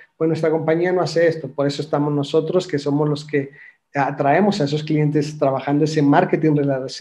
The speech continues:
relacional o boca a oreja que llaman, donde la compañía nos da un plan de compensación para que nosotros podamos generar estos grandes ingresos que se puede ganar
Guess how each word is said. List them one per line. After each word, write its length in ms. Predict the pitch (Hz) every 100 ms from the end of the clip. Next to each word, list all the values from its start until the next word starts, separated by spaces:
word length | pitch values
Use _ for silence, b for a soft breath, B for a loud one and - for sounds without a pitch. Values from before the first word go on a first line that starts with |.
| -
relacional 720 | 139 131 120 139 127 123 143 B B _
o 120 | 143
boca 260 | 143 165 156
a 60 |
oreja 280 | 143 139 139
que 140 | 135
llaman, 400 | 127 127 139 151 B B _
donde 300 | 156 170 160
la 100 | 156
compañía 520 | 156 151 151 160 170
nos 340 | 170 156 139 139
da 480 | 143 143 151 - _ -
un 200 | 151 151
plan 220 | 185 233
de 100 | 214
compensación 1000 | 190 156 160 151 151 151 147 143 156 - - _ -
para 300 | 160 160 160
que 120 | 147
nosotros 400 | 139 139 135 135
podamos 400 | - 123 127 127
generar 440 | 131 120 120 123 -
estos 460 | - - 139 -
grandes 400 | 127 139 135 139 123
ingresos 420 | 120 127 - 139
que 100 | -
se 120 | 127
puede 240 | - 123
ganar 340 | 120 117 117